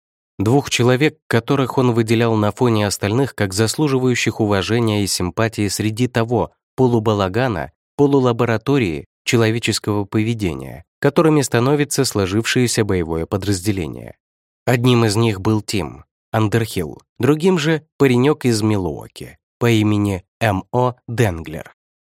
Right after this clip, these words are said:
храбрейший из тех, кого он когда-либо знал,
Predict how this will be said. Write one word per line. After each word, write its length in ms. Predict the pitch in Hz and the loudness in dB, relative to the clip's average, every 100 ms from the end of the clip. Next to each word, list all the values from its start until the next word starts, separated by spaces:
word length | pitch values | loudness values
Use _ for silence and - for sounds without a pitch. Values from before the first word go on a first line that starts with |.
| _ | _
храбрейший 760 | - 127 117 117 135 123 - 104 | -2 0 2 2 2 2 0 -2
из 160 | 95 | -2
тех, 300 | - 135 - _ _ _ | 0 0 0 _ _ _
кого 240 | 127 123 | 2 2
он 160 | 131 113 | 2 2
когда-либо 580 | 117 104 131 120 113 110 | 0 0 0 0 0 -2
знал, 380 | 92 - 58 | -4 -10 -12